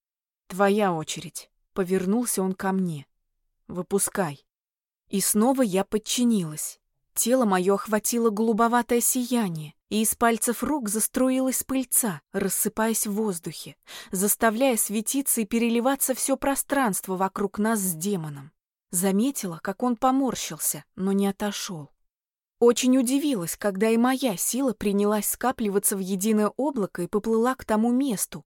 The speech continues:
где затаился демонический морок. А потом и вовсе произошло что-то странное.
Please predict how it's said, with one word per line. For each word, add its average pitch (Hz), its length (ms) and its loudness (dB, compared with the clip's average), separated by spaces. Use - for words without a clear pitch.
где 190 280 0
затаился 208 580 0
демонический 208 800 0
морок. 226 560 -4
А 196 120 0
потом 285 380 4
и 294 40 2
вовсе 277 380 2
произошло 214 640 2
что-то 240 360 0
странное. 170 720 -2